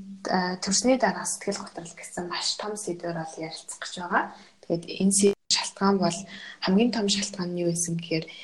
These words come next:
бид нэр ерөөсөө энэ талаар ямар ч ойлголтгүй байдаг юм байна. За, тэгээд ямар ч нэг тэмдэг илэрдэг юм.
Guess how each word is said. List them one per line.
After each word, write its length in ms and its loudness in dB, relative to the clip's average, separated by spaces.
бид 160 2
нэр 240 6
ерөөсөө 400 2
энэ 160 -2
талаар 320 -2
ямар 160 0
ч 60 -6
ойлголтгүй 640 0
байдаг 320 -8
юм 80 -16
байна. 280 -16
За, 160 -18
тэгээд 340 -10
ямар 260 4
ч 80 0
нэг 160 2
тэмдэг 400 0
илэрдэг 480 -4
юм. 480 -2